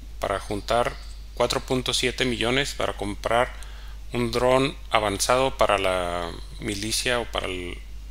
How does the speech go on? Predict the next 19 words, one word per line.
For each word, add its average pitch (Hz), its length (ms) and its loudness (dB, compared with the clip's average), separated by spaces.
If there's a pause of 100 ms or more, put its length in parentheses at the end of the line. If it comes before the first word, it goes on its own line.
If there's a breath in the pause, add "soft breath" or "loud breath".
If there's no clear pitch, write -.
(120)
el 98 140 0
ejército 113 440 0
ucraniano. 87 640 -4 (1800 loud breath)
Dice, 110 1000 4
"Cientos 143 440 4
de 139 100 4
ciudadanos, 123 640 4
eh, 104 320 0
de 98 100 0
Lituania 147 600 6
se 107 300 2
juntaron 131 640 2
para 101 500 4
reunir 113 440 4 (680)
casi 120 300 2
cinco 127 300 -2
millones 123 480 2
para 107 200 2
comprar 120 500 2